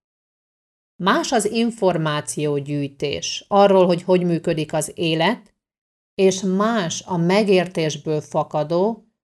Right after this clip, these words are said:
fizikai síkon egyaránt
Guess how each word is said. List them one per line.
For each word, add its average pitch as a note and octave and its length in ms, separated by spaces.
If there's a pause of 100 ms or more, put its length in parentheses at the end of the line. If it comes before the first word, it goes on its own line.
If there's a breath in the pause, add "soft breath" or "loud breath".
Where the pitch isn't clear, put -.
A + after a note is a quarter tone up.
(220)
fizikai A#3 600
síkon G#3 800
egyaránt F3 1120